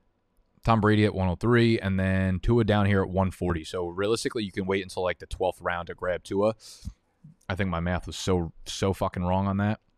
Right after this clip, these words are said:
Actually, no, I think it is. I think it is the twelfth round. You can grab Tua,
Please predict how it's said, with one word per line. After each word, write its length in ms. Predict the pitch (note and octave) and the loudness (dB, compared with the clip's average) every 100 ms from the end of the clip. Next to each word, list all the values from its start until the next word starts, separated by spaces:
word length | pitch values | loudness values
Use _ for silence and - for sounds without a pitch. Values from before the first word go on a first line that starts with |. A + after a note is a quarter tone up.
| _ _ | _ _
Actually, 240 | - A#2+ G2 | -8 -4 0
no, 140 | G#2+ | 0
I 60 | E2 | 0
think 160 | D#2+ | -2
it 60 | F2 | 0
is. 120 | G2 | 0
I 60 | D#2+ | 0
think 160 | G#2+ | 0
it 60 | F2+ | 0
is 100 | F2 | -2
the 120 | - | -6
twelfth 220 | - D2+ | -8 -8
round. 220 | D#2 D#2+ D#2 _ _ _ _ _ _ _ _ _ - _ _ _ | -6 -8 -10 _ _ _ _ _ _ _ _ _ -20 _ _ _
You 80 | G2+ | -2
can 60 | G2+ | 2
grab 240 | G#2+ F#2+ | 2 2
Tua, 380 | - G#2 F2+ | 2 4 2